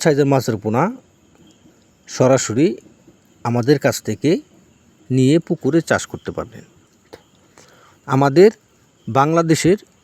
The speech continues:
চৌষট্টি জেলার মধ্যে সরাসরি মাছের পোনা হোম ডেলিভারির সুব্যবস্থা রয়েছে। আমাদের কাছ থেকে আপনারা মাছ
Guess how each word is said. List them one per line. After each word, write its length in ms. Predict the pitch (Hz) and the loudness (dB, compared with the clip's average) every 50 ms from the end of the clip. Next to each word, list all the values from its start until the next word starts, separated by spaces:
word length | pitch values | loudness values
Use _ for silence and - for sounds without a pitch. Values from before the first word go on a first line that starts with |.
| _ - _ | _ -20 _
চৌষট্টি 460 | - 208 196 - - - 147 _ 175 165 131 | 4 4 4 4 2 -6 -4 _ 0 0 2
জেলার 240 | 139 135 123 120 117 113 | 2 0 0 0 -2 -4
মধ্যে 260 | 117 101 95 98 156 202 285 294 _ _ _ _ _ _ _ | -6 -6 0 2 2 2 2 -2 _ _ _ _ _ _ _
সরাসরি 600 | - - - 135 127 127 123 - - 113 139 196 262 - _ _ _ _ _ _ _ _ _ _ _ _ _ _ - | -6 -2 0 2 2 0 -2 -2 -4 -2 -2 -2 -2 -4 _ _ _ _ _ _ _ _ _ _ _ _ _ _ -2
মাছের 340 | 120 127 123 - - 131 120 _ | -2 -2 -2 0 -2 -2 -2 _
পোনা 220 | 110 101 107 123 180 226 _ _ _ _ _ _ _ _ _ _ _ _ _ | -6 -4 -2 -2 -4 -4 _ _ _ _ _ _ _ _ _ _ _ _ _
হোম 120 | 139 139 135 123 | 0 0 2 2
ডেলিভারির 460 | 127 113 113 104 107 107 143 165 - | 0 0 0 -4 -2 -2 -2 -2 -2
সুব্যবস্থা 460 | - - 123 117 101 92 - - - 90 | -2 -4 -2 -2 -2 -2 -4 -10 -12 -10
রয়েছে। 340 | - 60 60 - _ - - - _ _ _ _ _ _ _ _ _ _ _ _ _ _ _ _ _ _ _ _ _ - _ | -10 -10 -14 -14 _ -20 -20 -20 _ _ _ _ _ _ _ _ _ _ _ _ _ _ _ _ _ _ _ _ _ -10 _
আমাদের 360 | - 143 165 185 202 190 220 208 | -2 2 2 2 2 2 0 2
কাছ 160 | - 185 147 - - | 2 0 0 0 0
থেকে 180 | - 139 113 131 | 0 0 2 2
আপনারা 360 | 127 117 - _ 127 135 165 202 226 240 156 123 123 | -2 -2 -2 _ 0 2 2 0 0 -4 -6 -2 0
মাছ 160 | 123 120 113 | 0 0 0